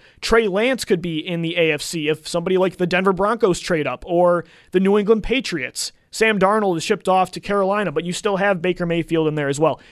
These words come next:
The A F C has a lot of quarterbacks. And again, the teams I mentioned have some,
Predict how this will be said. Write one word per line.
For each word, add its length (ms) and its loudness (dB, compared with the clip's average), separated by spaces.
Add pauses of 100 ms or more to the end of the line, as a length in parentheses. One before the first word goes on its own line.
(100)
The 140 -6
A 200 2
F 100 0
C 380 -4
has 200 -2
a 60 -2
lot 440 0
of 100 -6
quarterbacks. 640 -6
And 120 0
again, 300 4
the 80 -6
teams 240 -6
I 100 -2
mentioned 560 -4 (280)
have 260 2
some, 380 0